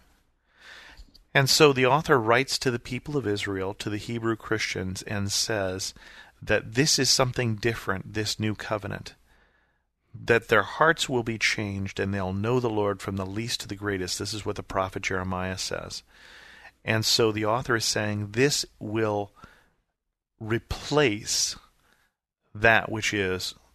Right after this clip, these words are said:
the old covenant. Now, that chapter was short enough. I think we're actually gonna continue on into Hebrews nine. The author continues, "Now the first covenant had regulations for worship and also an earthly sanctuary.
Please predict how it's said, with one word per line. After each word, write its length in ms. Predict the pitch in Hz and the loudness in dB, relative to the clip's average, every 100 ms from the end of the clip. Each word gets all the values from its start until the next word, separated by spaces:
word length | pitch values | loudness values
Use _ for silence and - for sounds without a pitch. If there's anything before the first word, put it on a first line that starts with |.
| _ | _
the 140 | 110 | 0
old 220 | 104 90 - | 0 0 -4
covenant. 540 | 92 87 85 - - _ _ _ | -10 -8 -10 -12 -20 _ _ _
Now, 200 | 123 120 | 2 4
that 160 | 135 | 4
chapter 260 | - 131 - | 4 2 2
was 140 | 107 | 2
short 200 | - 180 | 2 2
enough. 220 | 147 104 - | 2 0 -2
I 80 | |
think 160 | 104 123 | -6 0
we're 160 | 120 117 | 2 2
actually 200 | - 107 | 0 -2
gonna 120 | 101 | -4
continue 500 | - 104 127 113 107 | -6 -6 -2 -2 0
on 160 | 110 | 0
into 140 | 107 98 | -2 -4
Hebrews 540 | - 101 101 98 92 | -8 -10 -6 -4 -4
nine. 440 | 95 92 87 90 104 _ _ _ _ _ - - - - - _ | -2 -2 -2 -8 -14 _ _ _ _ _ -20 -20 -20 -20 -20 _
The 100 | 123 | 4
author 180 | 123 127 | 4 2
continues, 600 | 127 117 120 113 110 - | 0 0 -2 0 -2 -2
"Now 340 | 120 113 127 | 0 4 4
the 100 | 135 | 2
first 360 | 131 143 135 - | 0 0 0 -2
covenant 440 | - 135 113 113 | 0 2 2 -2
had 220 | - 110 | -4 -2
regulations 640 | 107 104 110 107 117 139 139 | 0 0 0 2 0 -2 -4
for 200 | - 156 | -4 -2
worship 480 | 135 107 - - - - - - - | 0 0 -2 -4 -8 -20 -20 -20 0
and 140 | 104 | 4
also 340 | 107 117 - | 4 2 0
an 100 | 107 107 | -2 0
earthly 480 | 113 117 117 113 - | 0 0 -4 -4 -4
sanctuary. 800 | - 107 101 - 95 85 - | -4 -2 -2 -4 -2 -4 -6